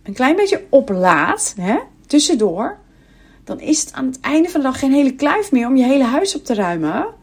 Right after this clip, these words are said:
Of ben je niet nog maar op twee procent van die batterij? Als je tussendoor af en toe incheckt, dan zul je gaan herkennen wat er aan de hand is als jij cravings hebt. Als jij zin hebt om te snaaien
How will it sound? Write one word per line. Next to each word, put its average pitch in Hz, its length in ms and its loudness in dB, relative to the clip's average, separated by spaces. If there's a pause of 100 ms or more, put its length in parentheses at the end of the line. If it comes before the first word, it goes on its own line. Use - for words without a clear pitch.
(960)
Of 294 140 0
ben 320 160 6
je 320 60 8
niet 311 180 6
nog 269 120 -2
maar 262 180 0
op - 100 -10
twee 277 220 0
procent 262 400 -2
van 240 140 -4
die 208 100 -2
batterij? 196 600 -6 (1300)
Als 320 220 4
je 392 100 2
tussendoor 339 440 0
af 285 140 -2
en - 60 -14
toe 311 140 0
incheckt, 202 480 -4
dan 233 100 -4
zul 302 320 0
je 381 180 -8
gaan 294 280 -4
herkennen 247 720 -2 (760)
wat 247 320 -2
er 392 100 -2
aan 285 200 -4
de 277 60 2
hand 220 360 0
is 214 280 -6
als 226 160 -6
jij 269 240 -4
cravings 262 560 2
hebt. 160 140 -10
Als 180 120 -8
jij 240 100 -4
zin 277 160 0
hebt 269 160 -2
om 233 100 -6
te 208 80 -8
snaaien 254 840 0